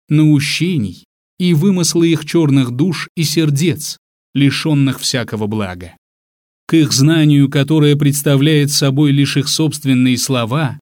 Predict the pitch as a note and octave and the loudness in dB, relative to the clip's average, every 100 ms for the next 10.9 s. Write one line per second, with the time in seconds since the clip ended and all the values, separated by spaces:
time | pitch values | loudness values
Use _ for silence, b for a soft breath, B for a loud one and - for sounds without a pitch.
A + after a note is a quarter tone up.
0 | _ _ - E3 - - F#3 E3+ F3 E3 | _ _ -2 0 0 -2 -2 0 0 2
1 | D#3 E3+ C3 C#3 C3+ B2 E3+ D3+ G#2 F2 | 2 2 2 2 2 0 0 0 -4 -10
2 | F2 _ _ _ - E3 D#3+ G3 F3+ D3 | -16 _ _ _ -6 -4 -2 -2 0 2
3 | F3 D3+ - - E3+ D3+ - D#3+ D#3 F3+ | 2 0 -6 -2 0 0 0 0 2 0
4 | E3+ D#3+ D#3+ D3+ - D3+ D3+ D#3+ A#2+ F2+ | 0 2 2 2 2 4 4 4 2 -2
5 | E2+ E2 _ _ _ _ _ - D3 C#3 | -10 -16 _ _ _ _ _ -6 0 2
6 | C#3 C#3 D#3+ D#3 D3+ C#3 C#3+ D3 D3+ C3 | 2 0 -2 -2 0 0 0 0 0 0
7 | B2+ B2 A#2+ A#2 C#3+ C#3+ - _ _ _ | -2 -2 -2 -2 -2 -4 -6 _ _ _
8 | E3 D#3+ D3+ - D#3 D3 - C3+ F3+ D3 | -4 0 0 2 0 0 -2 -2 -2 -2
9 | E3 D3+ D3 B - F3 D3+ - D3+ C#3+ | -2 -2 -4 B -4 0 2 2 2 0
10 | C3+ A#2+ A#2 G#2+ G#2+ G#2+ F2+ F2 | 0 -2 -2 -6 -6 -6 -8 -12